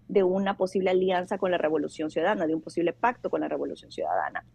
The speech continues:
Y por otro lado, también alimentó la narrativa de, em, ir en contra de la delincuencia, ir en contra de la corrupción,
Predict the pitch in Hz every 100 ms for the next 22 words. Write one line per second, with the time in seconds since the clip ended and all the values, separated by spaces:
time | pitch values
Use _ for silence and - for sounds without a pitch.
0 | - _ - 208 214 208 226 220 220 220
1 | 220 233 220 220 214 214 190 180 170 180
2 | 185 185 190 - 208 196 208 - - -
3 | - 190 185 202 208 180 - 175 165 165
4 | 160 156 - - _ - - - - -
5 | 190 202 190 190 196 202 214 208 196 175
6 | 165 160 165 165 220 247 240 180 180 180
7 | 170 170 180 175 160 - 160 170 - 277
8 | 240 226 196